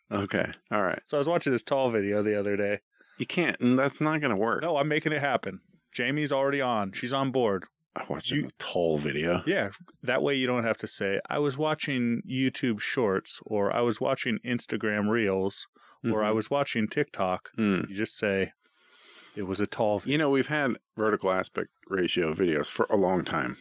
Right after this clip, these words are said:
Speaker 2: Everybody was against them until TikTok came along. Everybody
Speaker 1: No,
Speaker 2: said,
Speaker 1: that's
Speaker 2: "Turn
Speaker 1: not
Speaker 2: your
Speaker 1: true.
Speaker 2: phone sideways, you fuck.
Speaker 1: <laughs>
Speaker 2: Get those sides."
Speaker 1: No, we stopped complaining, like, five years ago when people's cell phones got a lot better.
Speaker 2: Okay.
Speaker 1: But we were complaining when people were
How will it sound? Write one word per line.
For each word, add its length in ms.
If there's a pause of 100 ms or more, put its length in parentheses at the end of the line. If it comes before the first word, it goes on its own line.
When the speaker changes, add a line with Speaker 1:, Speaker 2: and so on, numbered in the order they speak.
(120)
Speaker 2:
Everybody 440
was 180
against 420
them 220 (180)
until 340
TikTok 480
came 240
along. 380
Everybody 380
Speaker 1:
No, 100 (240)
Speaker 2:
said, 80
Speaker 1:
that's 160
Speaker 2:
"Turn 160
Speaker 1:
not 60
Speaker 2:
your 100
Speaker 1:
true. 120
Speaker 2:
phone 280
sideways, 640
you 100
fuck. 480 (720)
Speaker 1:
<laughs> 240
Speaker 2:
Get 280
those 320
sides." 760
Speaker 1:
No, 160
we 100
stopped 300
complaining, 640 (200)
like, 220
five 260
years 160
ago 200
when 120
people's 380
cell 260
phones 300
got 180
a 60
lot 160
better. 340 (600)
Speaker 2:
Okay. 400
Speaker 1:
But 120
we 120
were 100
complaining 560
when 180
people 320
were 260